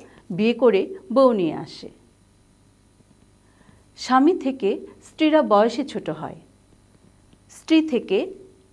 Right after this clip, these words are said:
ছেলেরা বয়সে বড় হয়। মেয়েরা লম্বা চুল রাখে,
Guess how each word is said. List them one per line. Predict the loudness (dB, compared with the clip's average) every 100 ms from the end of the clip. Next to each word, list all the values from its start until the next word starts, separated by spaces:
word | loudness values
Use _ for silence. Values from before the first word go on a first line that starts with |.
| _
ছেলেরা | -4 2 2 2 0 -6 -20 _ _ _ _
বয়সে | 0 2 0 -4
বড় | -4 0 -2 -2
হয়। | -10 -20 -20 _ _ _ _ _ _ _ _ _
মেয়েরা | -4 0 -2 -4 -10
লম্বা | -4 0 2 2 0
চুল | 0 -2 2
রাখে, | 2 2 -2 -6